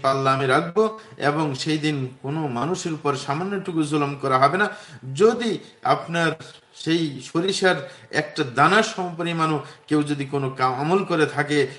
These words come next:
সেটা আমি সেদিন নিয়ে আসবো। ওয়াকাফা বিনা হাসিবিন, এবং হিসাবকারী হিসেবে আমি যথেষ্ট, হুম, আর কোনো কিছু লাগবে না। হ্যাঁ, এবং এই যে পাল্লা,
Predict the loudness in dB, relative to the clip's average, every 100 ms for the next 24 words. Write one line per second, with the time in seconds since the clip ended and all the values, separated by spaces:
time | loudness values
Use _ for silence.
0 | -14 -4 -2 4 4 4 -2 -2 -2 -2
1 | 0 4 6 4 2 0 -2 -6 -4 -2
2 | -2 2 2 2 0 2 2 2 0 -2
3 | -2 -2 -6 -12 -8 -4 -2 -4 -6 -2
4 | 2 2 0 -2 -2 -4 -4 -2 -2 -2
5 | -2 -4 -4 -8 -8 -8 -8 -20 -20 -12
6 | -8 4 6 6 2 -6 -8 -8 -2 0
7 | 0 -4 -6 -6 -10 -18 -20 -20 -18 -4
8 | 0 2 2 0 0 -2 0 0 -2 -2
9 | 2 2 6 4 4